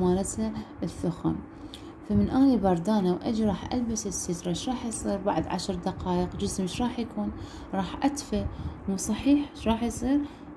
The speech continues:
أدفى. إذا جيت ودرت المي على السترة،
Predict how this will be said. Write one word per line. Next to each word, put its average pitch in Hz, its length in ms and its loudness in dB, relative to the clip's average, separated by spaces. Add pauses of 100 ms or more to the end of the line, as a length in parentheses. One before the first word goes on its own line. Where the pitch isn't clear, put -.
(160)
أدفى. 294 440 4 (680)
إذا 214 260 6
جيت 277 480 8
ودرت 214 580 0 (240)
المي 196 1040 0 (120)
على 240 160 2
السترة، 190 540 -2